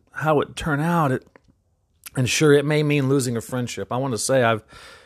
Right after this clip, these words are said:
in these last five years, I've probably lost more friends than I have in the previous forty-five years.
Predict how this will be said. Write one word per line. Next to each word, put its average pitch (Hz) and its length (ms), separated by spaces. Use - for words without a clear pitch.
in 110 60
these 113 160
last 113 280
five 107 260
years, 107 260
I've 95 100
probably 107 280
lost 104 360
more 110 180
friends 113 360
than 101 100
I 95 100
have 107 260
in 101 80
the 95 80
previous 110 720
forty-five 101 560
years. - 380